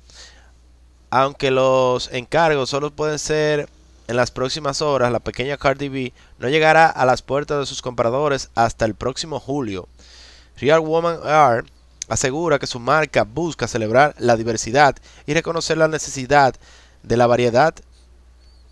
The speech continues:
para la representación de las mujeres de color, no solo en el tono de piel y la forma del cuerpo, sino también en la diversidad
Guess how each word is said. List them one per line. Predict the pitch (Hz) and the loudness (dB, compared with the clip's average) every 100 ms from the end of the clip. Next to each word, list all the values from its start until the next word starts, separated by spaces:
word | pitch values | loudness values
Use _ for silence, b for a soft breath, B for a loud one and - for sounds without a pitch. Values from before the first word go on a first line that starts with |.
| - _ _ _ _ _ - - | -20 _ _ _ _ _ -16 -4
para | 113 | 0
la | 120 117 | 2 2
representación | 120 - 120 120 117 - 135 | 2 -2 -6 -6 -6 -4 -4
de | 147 | -2
las | 143 - | -2 -4
mujeres | 117 131 147 - | -8 -6 -4 -6
de | 139 | -8
color, | 101 123 117 90 b b _ | -2 0 -2 -4 b b _
no | 113 143 | -6 -6
solo | - 175 170 170 160 - | -4 0 2 2 0 -2
en | 123 127 | -6 -4
el | 117 | -4
tono | - 147 165 | -2 -2 0
de | 156 | -2
piel | - 180 160 156 b b b _ - | -2 0 0 0 b b b _ -8
y | 120 120 | -4 -2
la | 117 113 | 0 0
forma | - 123 147 | 0 -4 -2
del | 147 110 | -2 -4
cuerpo, | - 131 107 | -2 -2 -2
sino | 104 107 113 | -8 -8 -4
también | 131 131 135 131 | -6 -4 -8 -6
en | 104 | -4
la | 113 | -2
diversidad | 110 110 - 107 123 151 | -2 -4 -6 -2 0 0